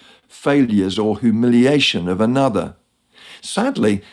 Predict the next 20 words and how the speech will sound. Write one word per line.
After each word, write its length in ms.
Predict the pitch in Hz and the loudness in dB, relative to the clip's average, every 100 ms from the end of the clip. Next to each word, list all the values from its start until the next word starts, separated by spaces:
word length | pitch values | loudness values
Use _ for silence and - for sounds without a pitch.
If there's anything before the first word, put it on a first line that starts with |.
| - _ | -20 _
this 180 | 151 143 | -2 0
ungodly 720 | 151 147 131 104 156 131 123 | 0 -2 -2 -2 -2 0 -2
gloating 640 | 104 143 151 139 131 104 104 | 0 2 2 2 -2 -4 -4
can 160 | 117 | -4
be 120 | 110 | -2
found 520 | 117 - 160 127 104 110 | -4 -4 -4 0 0 0
in 140 | 113 | 0
the 100 | 117 | -2
church 560 | - 151 135 120 - - | -2 0 0 0 -2 -2
too. 380 | 185 151 90 - _ _ _ _ - | 0 0 0 -6 _ _ _ _ -2
Over 200 | 160 - | 0 0
the 100 | - | -2
past 420 | - 123 131 - | -2 -2 -2 -6
few 140 | 131 | -2
years, 480 | 123 104 98 107 104 | 0 2 2 0 0
we've 220 | 120 113 | 0 0
been 180 | 123 123 | 0 -2
battered 500 | 104 151 135 104 95 | -2 -4 -4 -4 -2
by 220 | 110 110 | 0 0
headlines 640 | 104 135 107 98 90 92 | 0 -2 -2 -2 -4 -6